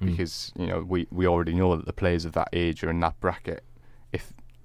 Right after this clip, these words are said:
Speaker 2: if they're good enough, they're in the first team because of where Sunderland are. So
Speaker 1: Yeah.
Speaker 2: there are a lot of factors that are kind of leading into, um, where Sunderland find themselves, but, you know, it's that you can't argue with the results in the under twenty-three and the under twenty-three setup. And the big concern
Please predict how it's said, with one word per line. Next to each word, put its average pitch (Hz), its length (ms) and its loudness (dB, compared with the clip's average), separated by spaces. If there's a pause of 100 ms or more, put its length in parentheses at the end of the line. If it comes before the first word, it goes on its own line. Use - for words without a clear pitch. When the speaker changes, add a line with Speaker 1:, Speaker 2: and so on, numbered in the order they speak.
(280)
Speaker 2:
if - 100 -4
they're 82 100 2
good 90 200 2
enough, 85 200 0
they're 87 180 4
in 87 80 4
the 82 60 0
first 95 320 4
team 82 160 0
because 85 200 -8
of 82 80 -8
where 85 120 2
Sunderland 85 360 0
are. 90 240 10
So 95 220 4 (160)
Speaker 1:
Yeah. 95 140 6
Speaker 2:
there 110 120 12
are 113 180 12
a 104 40 12
lot 104 100 12
of - 80 2
factors 95 420 2
that 87 140 2
are 87 140 2 (580)
kind 95 220 4
of 85 100 0
leading 92 340 2
into, 90 580 2 (640)
um, 87 260 2
where 87 160 4
Sunderland 87 480 0
find 92 280 6
themselves, 85 500 4
but, 87 220 2 (520)
you 80 60 -10
know, 85 140 -4
it's - 340 -12
that 85 140 -8
you 87 140 -10
can't 85 280 0
argue 87 280 2
with 82 100 0
the 82 60 0
results 85 380 -2
in 87 80 -2
the 87 100 0
under 85 160 -2
twenty-three 92 600 2
and 87 100 4
the 90 60 6
under 90 180 4
twenty-three 87 500 2
setup. - 440 0 (540)
And 90 120 -6
the 87 40 -8
big 98 180 -2
concern 82 640 0